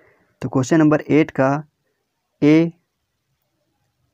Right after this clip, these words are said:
सही हो जाएगा, बी भी सही हो जाएगा और डी सही हो जाएगा, सी तो गलत हो गया और डी सही हो जाएगा। तो क्वेश्चन नंबर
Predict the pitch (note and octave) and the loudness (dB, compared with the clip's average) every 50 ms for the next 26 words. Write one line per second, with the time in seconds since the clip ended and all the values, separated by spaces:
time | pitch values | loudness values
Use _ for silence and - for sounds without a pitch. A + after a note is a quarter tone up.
0 | _ _ _ - - C3+ C3+ C#3+ C#3+ C#3+ C#3 C#3 C3+ C3+ C3+ C#3+ D3 D#3+ D#3 - | _ _ _ -12 -8 -4 -2 0 2 2 2 2 0 0 -2 -2 -4 -6 -8 -14
1 | _ _ _ _ _ _ _ _ _ _ _ _ _ _ _ _ _ _ _ _ | _ _ _ _ _ _ _ _ _ _ _ _ _ _ _ _ _ _ _ _
2 | _ _ _ _ _ _ _ _ B2+ A#2+ B2 B2+ B2+ B2+ C3+ D3 C#3+ D3 C#3+ C#3 | _ _ _ _ _ _ _ _ -8 -4 -2 0 2 2 2 2 2 2 2 2
3 | C#3 C#3 C3+ C3+ C3+ C3 C3+ C#3 C#3 C#3+ C#3+ - _ _ _ _ _ _ _ _ | 2 2 2 0 0 0 -2 -2 -4 -6 -8 -12 _ _ _ _ _ _ _ _
4 | _ _ _ _ _ _ _ _ _ _ _ _ _ _ _ _ - C3 C3 B2+ | _ _ _ _ _ _ _ _ _ _ _ _ _ _ _ _ -8 -6 -6 -6
5 | B2+ A#2+ A#2 A#2+ B2 A#2+ A#2+ A#2 - A#2 A2+ A2+ A2+ A#2 A#2 A2+ A#2 - A#2+ A#2 | -6 -6 -4 -2 0 0 0 -2 -4 -4 -4 -4 -4 -4 -4 -6 -6 -6 -8 -10
6 | - - B2 A2+ - B2 A2+ B2 B2 B2+ - E3 A#2+ A#2+ B2 B2 B2 C3 C#3 - | -6 -6 -6 -6 -4 -6 -6 -4 -6 -6 -4 -6 -6 -4 -4 -6 -6 -8 -10 -14
7 | _ _ _ _ _ _ _ _ _ _ B2+ B2+ B2 A#2+ B2 A#2 A2+ A#2+ A#2 A#2 | _ _ _ _ _ _ _ _ _ _ -8 -6 -4 -2 -4 -4 -2 -4 -4 -2
8 | A2+ A#2+ A#2 A#2 A#2 A#2+ A#2+ - B2+ - - - - - D3+ D3+ D3 C#3+ D3 D3 | -2 -4 -4 -6 -6 -8 -8 -10 -10 -6 -6 -6 -4 -2 -2 0 0 0 0 -2
9 | D3 D3+ | -2 -6